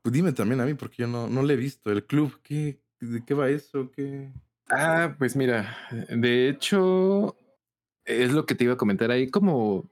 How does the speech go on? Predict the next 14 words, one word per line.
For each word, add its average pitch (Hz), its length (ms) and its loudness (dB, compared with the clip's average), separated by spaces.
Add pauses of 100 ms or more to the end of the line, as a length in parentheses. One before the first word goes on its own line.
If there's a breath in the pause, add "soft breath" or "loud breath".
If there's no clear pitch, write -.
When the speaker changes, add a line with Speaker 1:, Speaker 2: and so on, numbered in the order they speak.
Speaker 2:
me 117 360 2
he 135 60 0
dado 170 180 0
cuenta 151 280 -2
que 107 200 0
sí 127 320 0
hay 139 180 2
mucha 120 560 2
diferencia 117 380 0
cuando 107 400 2
hace 123 240 2
una 139 240 0
película 123 540 2
como 92 920 0